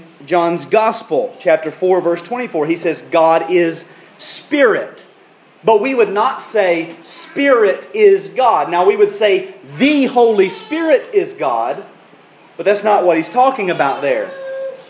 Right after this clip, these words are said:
Spirit is not God. The Holy Spirit is God. The third person of the Trinity in particular is God, but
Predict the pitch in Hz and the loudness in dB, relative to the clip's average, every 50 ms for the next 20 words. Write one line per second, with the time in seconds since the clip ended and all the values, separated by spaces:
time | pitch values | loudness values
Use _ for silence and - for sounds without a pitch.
0 | - - - - - - - - - 269 311 311 294 285 202 214 175 151 196 185 | -20 -20 -20 -20 -16 -14 -14 -6 -2 0 2 2 2 2 2 0 0 0 -2 -4
1 | 175 170 151 151 156 143 147 160 165 160 202 208 - 240 254 262 214 220 202 - | -4 -4 -4 -2 0 0 2 0 0 0 -2 -2 2 2 0 0 0 -2 -4 -4
2 | - - - 277 349 381 349 262 202 170 - 135 160 151 135 147 - 233 - 262 | -8 -12 -8 -4 -4 -4 0 0 0 0 0 0 0 2 2 2 0 0 2 2
3 | 247 233 - - 240 185 - - 190 175 180 175 - - 269 294 220 202 202 196 | 2 2 0 -2 -4 -4 -2 -4 -6 -6 -6 -8 -4 -4 -4 -2 0 -2 -2 -2
4 | 214 247 240 214 220 - 226 202 214 - - 311 285 - 339 302 240 208 180 151 | -2 -2 -2 -2 0 0 0 0 0 -4 -8 -8 -8 -6 -4 0 2 2 0 0
5 | 135 143 147 147 165 175 - 165 - - | -2 -2 2 2 2 2 2 -2 -2 -2